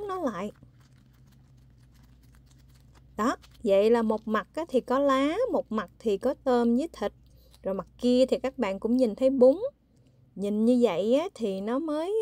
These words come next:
ngon các bạn à. Khi người ta cắn vô một cái á, người ta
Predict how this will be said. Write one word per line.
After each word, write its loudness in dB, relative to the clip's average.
ngon 0
các -12
bạn -4
à. -8
Khi 6
người 0
ta -4
cắn -4
vô 0
một -4
cái -2
á, 0
người 0
ta -2